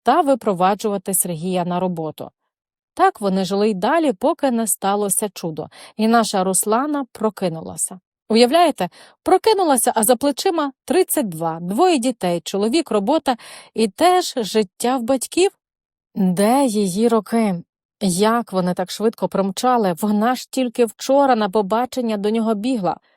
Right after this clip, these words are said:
Вже її Юліана така велика, що й сама на хлопців поглядає. Подивилася і Руслана на свого Сергія, і не впізнає. Де той хлопець, якого вона так любила, за якого стільки терпіла докорів від батьків,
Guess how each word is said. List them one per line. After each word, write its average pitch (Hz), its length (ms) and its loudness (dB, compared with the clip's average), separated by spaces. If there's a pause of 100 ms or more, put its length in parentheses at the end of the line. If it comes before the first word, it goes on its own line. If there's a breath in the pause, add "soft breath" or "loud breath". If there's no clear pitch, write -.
(280)
Вже 196 220 2
її 226 380 0
Юліана 208 520 0
така 202 240 -4
велика, 214 400 0
що 214 180 -4
й 208 40 -2
сама 202 460 -2
на 285 120 -4
хлопців 196 460 -4
поглядає. 208 640 -2 (720)
Подивилася 262 800 0
і 220 200 -2
Руслана 214 540 -4
на 202 120 -4
свого 202 300 -4
Сергія, 196 600 -4 (240)
і 185 240 -4
не 190 140 -2
впізнає. 170 800 -6 (600 soft breath)
Де 226 220 2
той 208 200 -2
хлопець, 214 560 -2
якого 214 340 -2
вона 202 240 -4
так 202 260 -6
любила, 202 560 0 (320 loud breath)
за 254 180 0
якого 269 340 2
стільки 254 380 -2
терпіла 233 520 0
докорів 202 540 -2
від 180 180 -4
батьків, 196 520 -4